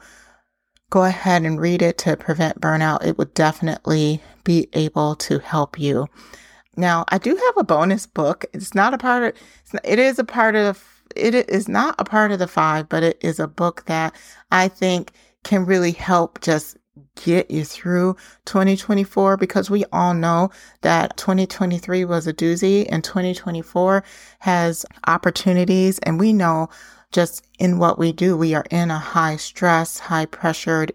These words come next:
industry. So I have no doubt that it's going to be a challenge. So what every event professional needs is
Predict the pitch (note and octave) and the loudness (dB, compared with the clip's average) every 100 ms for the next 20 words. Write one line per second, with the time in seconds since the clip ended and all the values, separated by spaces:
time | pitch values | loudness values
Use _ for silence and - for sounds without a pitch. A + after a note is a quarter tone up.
0 | _ - F#3+ G3+ E3 - D3 D3 - - | _ 0 2 2 0 -2 -2 -2 -8 -20
1 | - - - E3+ E3 E3 _ _ _ E3 | -20 -12 0 2 2 -2 _ _ _ -2
2 | F#3 G3+ G#3+ G#3+ F3 F3 E3 - - D#3 | 2 4 2 2 2 2 2 0 -4 -2
3 | D#3+ - E3+ D#3+ D3+ D#3+ D#3 D3+ _ _ | -4 -4 -4 -4 -2 -2 -2 -2 _ _
4 | - D#3+ - F#3 F3 D#3+ F#3 G3 - _ | -6 -4 -2 -2 -2 -2 -8 -10 -16 _
5 | - F#3 F3 E3+ D#3 E3 - B3 C#4 A#3 | -2 2 2 2 0 2 2 2 2 0
6 | F3 E3 - - E3+ D#3 D#3+ - E3 D#3 | 0 -4 -6 -8 -4 -2 -2 -6 -8 -6
7 | D#3 D#3 D#3 - E3 D#3+ | -6 -6 -6 -4 -4 -4